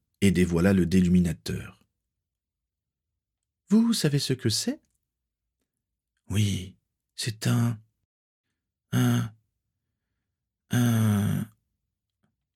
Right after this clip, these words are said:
Chérie, que se passe-t-il ? Tu as oublié ce que c'est ? » « Non,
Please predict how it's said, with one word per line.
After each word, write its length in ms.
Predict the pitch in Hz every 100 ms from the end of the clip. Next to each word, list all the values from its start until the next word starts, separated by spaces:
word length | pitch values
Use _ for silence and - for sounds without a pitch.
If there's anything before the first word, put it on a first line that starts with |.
| _
Chérie, 520 | - 147 147 147 151 _ _
que 80 | 208
se 100 | 240
passe-t-il ? 520 | 233 - - 175 185
Tu 160 | -
as 20 | 156
oublié 240 | 143 143
ce 160 | 143 135
que 160 | -
c'est ? » « 340 | 110 - 247 269 _ _ _ _ _ _ _ _ _ _ _ _ _
Non, 280 | - 147 143